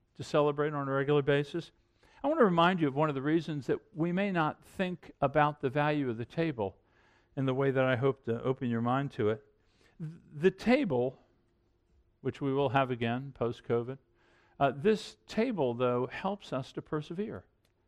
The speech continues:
It helps us to remain fixed and steadfast and firm. You say, "Well, how does it do it?" Well, each month we celebrate this, right? Some churches every,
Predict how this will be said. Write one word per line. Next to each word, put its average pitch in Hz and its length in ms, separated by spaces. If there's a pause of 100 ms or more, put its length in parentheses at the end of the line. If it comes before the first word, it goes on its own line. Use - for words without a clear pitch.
(160)
It 156 120
helps 147 300
us 156 200
to 175 100
remain 160 340
fixed - 440
and 143 140
steadfast 139 640
and 151 140
firm. 175 340 (360)
You 180 100
say, 190 140
"Well, 165 80
how 170 140
does 170 140
it 180 100
do 208 180
it?" - 100 (800)
Well, 208 200
each 226 320
month 185 280
we 156 100
celebrate 123 540
this, - 220
right? 170 240
Some 196 240
churches 143 420
every, 156 320